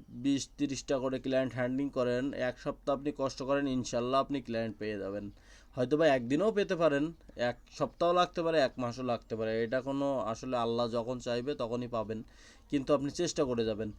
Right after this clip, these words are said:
আহ, যেমন দেখুন আমি এই চ্যানেলটা, আহ, ওপেন লিংক নিউ ট্যাব করে নিচ্ছি।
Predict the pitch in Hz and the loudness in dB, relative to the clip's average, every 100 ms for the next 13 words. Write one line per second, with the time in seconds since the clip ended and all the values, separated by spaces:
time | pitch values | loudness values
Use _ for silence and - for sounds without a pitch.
0 | - - - 127 135 143 156 160 165 143 | -16 -20 -6 0 4 6 6 6 4 4
1 | 135 - - 139 147 151 151 - 107 139 | 0 -4 -2 2 6 6 4 2 -2 -2
2 | 131 - - - 143 143 135 156 151 165 | -4 -12 -8 0 0 0 2 4 4 0
3 | 151 127 117 117 117 113 113 127 139 139 | -4 -6 -4 -2 0 -2 -2 -2 0 0
4 | 139 135 131 127 135 - 135 139 139 - | 0 0 -2 -2 -6 -4 -4 -2 -4 -6
5 | - 170 | -8 -8